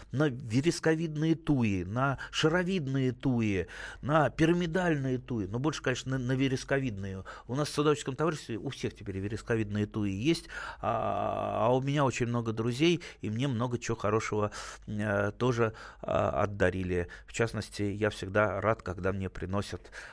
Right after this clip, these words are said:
а, конский навоз. Есть у меня, м, два та-, два товарища со-, с-, в садовом товариществе, которые отдариваются конским навозом. А это,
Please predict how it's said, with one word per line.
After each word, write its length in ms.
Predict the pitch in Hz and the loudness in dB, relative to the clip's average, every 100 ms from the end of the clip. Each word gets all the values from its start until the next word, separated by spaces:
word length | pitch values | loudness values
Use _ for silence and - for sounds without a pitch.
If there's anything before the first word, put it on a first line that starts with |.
| - | -10
а, 220 | 90 87 | -8 -6
конский 420 | - 98 92 - | -4 -4 -4 -8
навоз. 480 | 87 85 87 87 - | -6 -2 -2 -2 -6
Есть 340 | 90 92 - | -8 -8 -8
у 60 | 101 | -8
меня, 320 | 90 87 82 - 82 - | -4 -4 -6 -10 -14 -14
м, 420 | 90 90 82 87 | -10 -10 -8 -6
два 220 | 92 92 | 0 2
та-, 140 | - 98 | 2 -4
два 380 | 90 92 107 104 | -4 2 4 4
товарища 720 | 95 127 135 120 - 87 85 - 87 | 2 4 2 0 -6 -6 -8 -12 -16
со-, 220 | 82 - 92 | -14 -8 -8
с-, 180 | - | -10
в 320 | - 101 95 87 | -10 -6 -6 -6
садовом 500 | - 101 98 85 82 - | -4 0 0 0 -4 2
товариществе, 960 | 104 104 90 80 - - - 80 82 73 | 6 6 6 0 -8 -12 -10 -10 -10 -10
которые 560 | - 85 104 92 92 87 | -8 -2 0 0 -2 -4
отдариваются 760 | 85 87 92 87 82 87 - | -6 -4 -2 -2 -2 -6 -8
конским 480 | 90 85 82 - 87 | -10 -10 -12 -12 -10
навозом. 600 | 87 87 92 90 - 87 87 - - - - - - - | -8 -8 -8 -10 -12 -14 -10 -6 -4 -4 -4 -8 -10 -2
А 160 | 101 | 2
это, 300 | 101 107 98 | 4 2 2